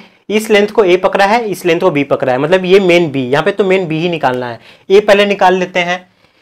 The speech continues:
ए से पहले हम लोग देख लेते हैं center to center distance यहाँ पे कैसे निकालेंगे। पूरा same process है, वही formula same divided by number of gap जो था हमारा। तो पूरा जब बैठाओगे ना तो just एक चीज यहाँ पे change होगा, वो L। L यहाँ पे कितना है, फ़ाइव हंड्रेड। हमारा total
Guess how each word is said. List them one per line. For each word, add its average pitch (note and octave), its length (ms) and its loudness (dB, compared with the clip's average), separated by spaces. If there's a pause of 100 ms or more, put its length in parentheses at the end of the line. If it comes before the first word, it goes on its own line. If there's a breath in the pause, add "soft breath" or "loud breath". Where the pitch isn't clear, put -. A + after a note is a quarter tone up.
(140)
ए G3+ 160 6
से A3+ 140 -2
पहले G3+ 380 4 (300)
हम F3 120 0
लोग F#3 120 2
देख F#3 160 2
लेते G3 180 2
हैं G#3 80 4
center F3+ 240 0
to F#3+ 100 -6
center F#3 240 0
distance F#3 300 -4
यहाँ F#3+ 80 2
पे F#3 100 -8
कैसे E3 200 -2
निकालेंगे। D3 380 0
पूरा G3 260 0
same G3 300 0
process D3 400 -2
है, A#2+ 180 -2 (420 loud breath)
वही F#3+ 240 6
formula G3+ 480 4
same G3 300 2 (220)
divided D#3+ 360 2
by F3+ 80 4
number E3 240 2
of D3+ 200 4
gap C#3 280 4
जो C#3+ 140 0
था C#3+ 140 -4
हमारा। A2+ 460 -2 (300 soft breath)
तो F#3+ 60 0 (180)
पूरा G3 200 4
जब A3 180 2
बैठाओगे F#3+ 460 4
ना G#3 140 0
तो G#3+ 100 -6
just A3+ 260 0
एक A#3+ 280 -2
चीज B3+ 180 -4
यहाँ G3 120 0
पे - 60 -8
change F#3+ 240 -2
होगा, F3+ 160 4
वो G#3+ 180 4
L। D#3 300 2 (340 loud breath)
L G3+ 160 4
यहाँ G#3+ 120 4
पे G#3+ 100 0
कितना G#3+ 220 0
है, A3 80 2
फ़ाइव E3 320 2
हंड्रेड। C3 340 -4 (300 soft breath)
हमारा D#3+ 240 4
total F#3+ 380 0